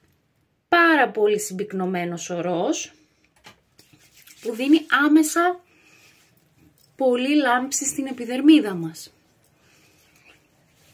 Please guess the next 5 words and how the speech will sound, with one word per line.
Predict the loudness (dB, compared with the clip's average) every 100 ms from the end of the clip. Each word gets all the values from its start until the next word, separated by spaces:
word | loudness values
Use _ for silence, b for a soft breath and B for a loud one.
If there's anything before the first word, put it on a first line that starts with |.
| _ _ _ _ -20 -20 _ _ _ _ _ _ _ _ _ _
Και | -8
πάλι | -4 -4 -2 0 -2
λαιμό | -2 -4 -6 -8 -6
και | -6
ντεκολτέ. | -4 -4 -6 -4 -4 -4